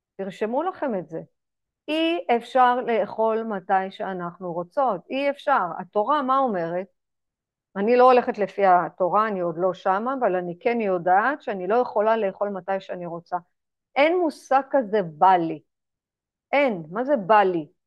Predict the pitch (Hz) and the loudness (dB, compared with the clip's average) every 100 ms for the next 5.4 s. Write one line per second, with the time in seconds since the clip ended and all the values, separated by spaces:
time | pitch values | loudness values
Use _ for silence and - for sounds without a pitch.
0 | _ _ _ _ - 277 339 349 302 277 | _ _ _ _ 2 2 4 2 2 2
1 | 311 302 302 _ 320 294 254 285 269 277 | -2 -6 -10 _ -4 -2 0 0 0 0
2 | 262 262 254 233 254 262 269 285 190 _ | 0 0 0 2 4 4 2 0 -2 _
3 | _ _ _ 175 240 214 170 _ _ _ | _ _ _ 4 6 4 0 _ _ _
4 | _ - 320 339 311 277 208 190 180 175 | _ 0 0 0 -6 -4 2 2 2 -4
5 | 185 185 214 | -6 0 0